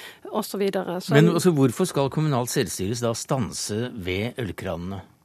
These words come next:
Speaker 1: Altså, hvis en er opptatt av kommunalt selvstyre, det er Senterpartiet, det er en viktig verdi i samfunnet, det er rett,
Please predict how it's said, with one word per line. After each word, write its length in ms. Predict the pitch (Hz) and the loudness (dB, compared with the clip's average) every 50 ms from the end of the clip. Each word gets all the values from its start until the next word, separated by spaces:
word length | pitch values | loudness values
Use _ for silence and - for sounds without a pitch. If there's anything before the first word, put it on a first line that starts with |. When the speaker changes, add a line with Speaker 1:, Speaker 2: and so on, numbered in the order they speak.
| _ _ _ _ _ _ - - - - - - - - - - - _ - | _ _ _ _ _ _ -18 -18 -18 -18 -18 -20 -20 -20 -20 -20 -20 _ -8
Speaker 1:
Altså, 280 | - 226 233 226 226 - | -6 -2 0 0 0 0
hvis 200 | - 247 269 262 | 2 2 2 4
en 100 | 285 247 | 2 2
er 120 | 247 - - | 0 0 -2
opptatt 440 | 277 - - _ - - 196 196 - | -2 -4 -4 _ -4 -2 -2 0 2
av 180 | 202 202 185 180 | 2 2 2 0
kommunalt 560 | - - 190 196 202 196 180 196 - _ - - - | -4 -2 0 0 2 0 0 -2 -6 _ -20 -16 -10
selvstyre, 640 | - - 196 180 - - - 202 175 185 190 240 - - | -4 -4 -4 -4 -4 -6 -6 -4 -4 -4 -4 -4 -6 -8
det 220 | - - 196 226 208 190 196 | -6 -4 0 0 0 0 0
er 80 | 202 185 | -2 -2
Senterpartiet, 640 | - - 185 196 - - 196 180 180 - 220 202 | -2 -2 -4 -4 -4 -6 -10 -10 -8 -4 -4 -2
det 40 | 190 | 0
er 80 | 196 190 | 0 0
en 40 | 196 | 0
viktig 320 | 196 - - - - 214 | -2 -4 -6 -6 -6 -4
verdi 280 | 180 185 190 180 202 196 | -2 -2 -2 0 0 0
i 60 | 175 180 | -2 -2
samfunnet, 460 | - - 185 185 - 214 208 196 190 | -4 -4 -4 -4 -2 -2 -2 0 0
det 80 | 196 185 | 0 -2
er 140 | 180 180 185 | -2 0 0
rett, 260 | 233 247 - _ | -2 -2 -2 _